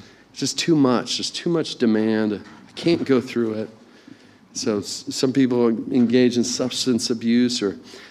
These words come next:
chase after growing a bank account. We can chase after lesser purposes. And it's a lesser purpose.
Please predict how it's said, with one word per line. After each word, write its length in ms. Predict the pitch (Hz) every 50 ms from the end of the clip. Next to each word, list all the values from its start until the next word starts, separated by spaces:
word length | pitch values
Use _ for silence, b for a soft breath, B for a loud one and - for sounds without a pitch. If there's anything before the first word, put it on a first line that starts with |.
| B B
chase 340 | - - 127 131 127 - -
after 380 | 123 120 113 - - 113 110 110
growing 560 | 110 107 - 110 113 117 120 123 123 123 120
a 40 | 123
bank 300 | 123 120 123 123 120 127
account. 560 | 113 113 - 127 120 117 113 110 110 - 110 - - - - _ _ _ b b b b b b b b b b b _
We 180 | - 143 147 139
can 380 | - - - - - 151 156
chase 380 | 139 - 190 202 214 202 - -
after 260 | 147 160 - - 147
lesser 400 | 131 135 147 160 147 - 160 147
purposes. 720 | 123 - 160 165 165 - - - - - - - - - - - - - - - - - _ _ b b b b b b b b b b b b b _ _ -
And 120 | - 139
it's 140 | 143 139 -
a 60 | 170
lesser 340 | 151 151 156 160 - 170 139
purpose. 580 | - 170 175 175 - - - - - - -